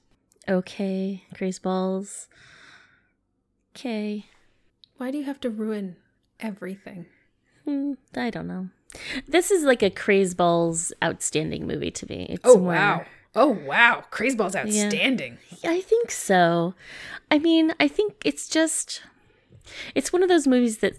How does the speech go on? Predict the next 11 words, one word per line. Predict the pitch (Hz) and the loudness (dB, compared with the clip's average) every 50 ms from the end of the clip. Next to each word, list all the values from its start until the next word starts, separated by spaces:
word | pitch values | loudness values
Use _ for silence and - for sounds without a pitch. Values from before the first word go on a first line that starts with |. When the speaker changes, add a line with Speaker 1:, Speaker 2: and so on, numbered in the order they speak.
| - - 185 | -8 -6 -2
Speaker 1:
that, | 208 185 - - - | -2 -2 -2 -2 -2
like, | 196 190 170 - | -2 -2 -2 -2
hold | - - - 196 190 190 175 - | -2 2 4 4 4 4 2 0
this | 180 175 - | -2 -2 -2
special | - - - 175 - - 170 | 0 0 0 0 2 0 -2
place | 156 - - 165 160 170 - 180 | -2 -2 -2 -2 -2 -2 -2 -4
in | 160 156 | -4 -2
my | 143 139 | -2 -2
heart | 143 - - 160 - - - - - - | -4 -4 -4 -4 -4 -4 -6 -10 -6 -4
of, | - 160 156 - | -2 -2 -2 -2
like, | 165 160 156 151 127 - - - - | 0 0 0 0 -2 -4 -8 -20 -20